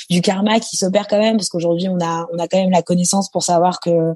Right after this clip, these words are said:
bah, que la, la, la culture, euh, des produits animaliers, et cetera, c'est quand même un peu un des trucs qui est en train d'éclater la planète. Donc moi, je suis pas non plus, euh,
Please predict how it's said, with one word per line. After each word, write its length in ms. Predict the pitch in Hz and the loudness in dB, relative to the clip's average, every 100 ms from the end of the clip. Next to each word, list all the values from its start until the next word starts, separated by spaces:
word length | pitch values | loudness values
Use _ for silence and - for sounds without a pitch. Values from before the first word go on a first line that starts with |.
| _ - - _ - | _ -20 -20 _ -2
bah, 180 | 180 170 | 0 2
que 80 | 175 | 2
la, 300 | 175 170 175 | 2 0 -2
la, 180 | 185 | -6
la 140 | 190 185 | -8 -10
culture, 540 | - 175 - 185 180 | -10 -8 -4 -2 0
euh, 160 | 175 175 | 0 -2
des 100 | 170 | -4
produits 320 | - 175 180 | -4 0 2
animaliers, 560 | 175 175 180 180 190 185 | 2 2 0 2 2 0
et 40 | |
cetera, 420 | - 170 175 185 | -2 -2 0 0
c'est 180 | - 180 | -2 -4
quand 80 | 175 | -2
même 180 | 175 170 | 0 -2
un 80 | |
peu 160 | 165 180 | -2 -2
un 100 | 175 | -2
des 120 | 175 | -4
trucs 180 | - 196 | -6 -6
qui 80 | 175 | -4
est 40 | |
en 60 | 175 | -4
train 160 | 175 | 0
d'éclater 640 | 175 165 185 - 185 - 190 | 0 0 0 2 0 2 2
la 140 | 175 | 2
planète. 460 | 170 175 185 196 175 | 2 0 0 -2 -6
Donc 120 | 165 | -8
moi, 120 | 180 | -6
je 80 | 180 | -6
suis 80 | - | -4
pas 160 | 180 | -2
non 160 | 175 185 | 0 -2
plus, 320 | 185 196 190 | -2 -2 2
euh, 160 | 180 | 2